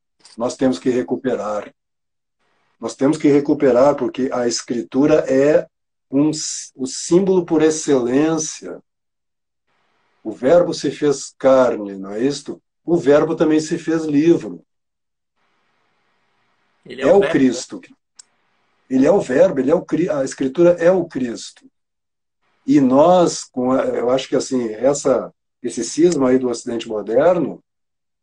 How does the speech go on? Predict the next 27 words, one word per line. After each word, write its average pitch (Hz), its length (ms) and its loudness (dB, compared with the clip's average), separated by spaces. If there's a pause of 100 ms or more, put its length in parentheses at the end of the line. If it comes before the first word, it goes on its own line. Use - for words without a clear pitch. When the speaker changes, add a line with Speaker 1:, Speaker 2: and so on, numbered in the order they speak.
(120)
Speaker 1:
ele 151 480 2
dividiu 151 720 0
duas 170 720 0 (640)
abordagens 131 800 2
que 147 140 -4
precisam 151 320 -4
ser 156 160 -2
reintegradas. 117 1160 -2 (540)
E 127 80 2
aí 135 140 6
a 156 80 4
gente 180 260 0
entende 190 560 0
esse 120 300 -4
movimento 127 440 0
do 123 120 -8
Concílio 120 400 -6
Vaticano 123 640 -2
dois 131 260 0
também 151 380 0
pra 165 160 4
dialogar. 156 760 2 (640)
Mas 113 140 -6
uma 131 160 2
coisa 180 240 4
é - 20 6
dialogar, 147 720 4